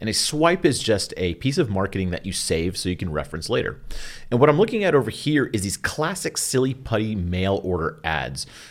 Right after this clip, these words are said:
So it's these old nineteen fifties back of the magazine drawings and kind of pastel colors.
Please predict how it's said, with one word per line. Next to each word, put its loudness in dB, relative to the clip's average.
So 2
it's 0
these 0
old 8
nineteen 0
fifties 0
back 0
of -2
the 0
magazine 0
drawings -2
and -8
kind -6
of -12
pastel -2
colors. -2